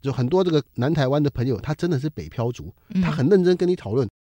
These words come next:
Speaker 2: 哦，
Speaker 1: 南台湾的选择。
Speaker 2: 但是他可能不见得下去投票，
Speaker 1: 对，他
Speaker 2: 或者他已经没有投票权了。
Speaker 1: 户籍搞不好就到台北了嘛。
Speaker 2: 嗯，对。
Speaker 1: 好，所以我问到目前有几个机构都说，大概台中以北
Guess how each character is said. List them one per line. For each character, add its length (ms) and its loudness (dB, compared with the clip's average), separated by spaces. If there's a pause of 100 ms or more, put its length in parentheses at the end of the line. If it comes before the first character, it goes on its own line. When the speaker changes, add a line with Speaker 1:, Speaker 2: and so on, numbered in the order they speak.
(120)
Speaker 2:
哦， 140 -2
Speaker 1:
南 100 0
台 220 4
湾 120 4
的 0 -
选 0 -
择。 0 -
Speaker 2:
但 0 -
是 60 4
他 60 2
可 120 -2
能 280 -4
不 80 -4
见 160 -2
得 120 -4
下 140 -4
去 240 4
投 80 0
票， 100 0
Speaker 1:
对， 20 4
他 160 -4 (100)
Speaker 2:
或 80 2
者 80 2
他 100 0
已 60 -2
经 120 2
没 80 6
有 80 0
投 120 -6
票 140 -4
权 200 -8
了。 140 -8
Speaker 1:
户 120 -2
籍 140 0
搞 100 -2
不 80 -4
好 80 2
就 120 -2
到 120 0
台 140 -2
北 380 0
了 60 -6
嘛。 80 -10
Speaker 2:
嗯， 40 -6
对。 40 -4
Speaker 1:
好， 20 -
所 120 4
以 80 2 (200)
我 120 0
问 200 2
到 160 4
目 120 0
前 100 -2
有 80 -2
几 120 -10
个 80 -4
机 160 -8
构 140 0
都 120 -4
说， 160 -4
大 120 -6
概 100 0
台 160 -6
中 220 -4
以 100 -4
北 180 -8